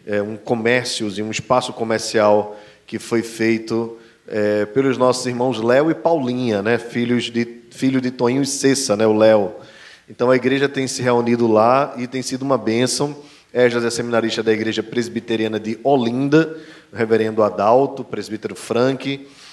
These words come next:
e nós temos o privilégio de recebê-lo hoje. Ele vai trazer a palavra do Senhor. Os irmãos escutem a palavra com atenção e em oração, e que Deus use o seu servo. Nós vamos orar por ele nesse instante.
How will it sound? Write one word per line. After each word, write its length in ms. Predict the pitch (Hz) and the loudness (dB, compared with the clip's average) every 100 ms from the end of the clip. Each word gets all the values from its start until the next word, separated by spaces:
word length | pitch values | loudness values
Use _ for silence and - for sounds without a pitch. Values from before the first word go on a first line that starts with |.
| - - | -14 -4
e 60 | |
nós 220 | 120 120 | 0 0
temos 240 | 131 123 117 | 0 -2 -4
o 40 | |
privilégio 540 | 117 127 113 107 107 107 | -6 -6 -2 0 0 0
de 80 | |
recebê-lo 500 | 110 110 113 107 110 | -4 -2 -2 -2 -2
hoje. 480 | 104 107 120 117 123 - - - | 0 4 4 2 -4 -10 -20 -18
Ele 120 | 110 104 | -8 -2
vai 120 | 110 | -2
trazer 300 | 110 104 101 | -2 -2 -2
a 60 | |
palavra 400 | 98 98 110 110 | -2 0 2 2
do 80 | 104 | -2
Senhor. 680 | - 107 95 104 113 113 - - _ | -4 -6 -2 2 2 2 -4 -16 _
Os 140 | - 107 | -12 -6
irmãos 640 | 110 107 107 104 - - - - | -4 -2 -2 -2 -6 -10 -16 -20
escutem 540 | 104 - - 156 147 | -14 -12 0 0 2
a 80 | 135 | -2
palavra 480 | 131 117 117 113 117 | 0 2 4 4 0
com 140 | 117 | 0
atenção 680 | 117 113 107 - 123 127 127 127 | -2 -2 -6 -4 0 0 0 -2
e 280 | 127 131 127 | -2 -2 -4
em 180 | 131 127 | -2 2
oração, 720 | 123 110 - 110 110 113 - - - _ | 2 0 -4 -4 -2 -4 -10 -20 -20 _
e 60 | - | -10
que 140 | 120 | -4
Deus 300 | 113 110 101 | 0 0 0
use 200 | 101 101 | -4 -6
o 60 | 101 | -6
seu 160 | 113 | -8
servo. 340 | 107 - - 104 | -8 -10 -12 -2
Nós 160 | 135 | 0
vamos 220 | 147 151 123 | 2 2 2
orar 240 | 113 110 | 2 0
por 180 | - 104 | -4 -4
ele 180 | 104 101 | -4 -4
nesse 240 | 98 - | -4 -6
instante. 540 | 101 - 76 - _ | -10 -12 -18 -20 _